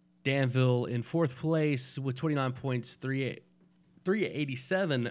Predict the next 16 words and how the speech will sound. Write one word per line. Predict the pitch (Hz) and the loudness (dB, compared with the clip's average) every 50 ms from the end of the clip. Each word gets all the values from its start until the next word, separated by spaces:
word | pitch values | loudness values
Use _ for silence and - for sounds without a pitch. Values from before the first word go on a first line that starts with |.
| - | -2
in | - 139 | -2 0
the | 131 127 | 0 2
winning | 127 131 127 120 | 2 0 0 0
percentage, | 120 117 - - 127 120 117 117 117 113 110 113 107 - - - | -2 -4 -6 -4 -4 -2 -2 -2 -4 -4 -6 -10 -12 -14 -16 -18
f-, | 110 - _ - - | -20 -20 _ -18 -14
uh, | - 110 110 110 107 | -12 -10 -8 -8 -8
followed | - - 131 123 120 120 | -4 -2 -2 -2 -2 -2
closely, | - 131 127 120 117 123 | -4 -4 -4 -4 -2 -4
like, | 120 113 113 110 - _ _ _ _ _ - - - | -4 -4 -4 -6 -10 _ _ _ _ _ -20 -20 -12
closely | - - 180 170 - - 139 135 | -4 0 0 0 0 -2 -2 -2
by, | 127 120 135 135 127 120 110 107 107 - - | 0 2 2 2 2 2 0 -4 -6 -8 -6
by | - 117 | -6 -6
Port | 113 - 147 165 165 143 | -4 0 0 0 0 -2
Huron, | 123 - 175 165 147 127 117 113 110 110 110 110 - - - - - - - - _ - | -2 0 0 2 2 2 2 0 0 -2 -4 -6 -10 -14 -20 -20 -20 -20 -20 -20 _ -6
twenty-nine | - 160 156 147 135 127 123 117 | -2 0 2 2 2 2 0 0
points | - - 123 120 117 117 - - - - | -2 -2 -2 0 0 -2 -4 -6 -14 -18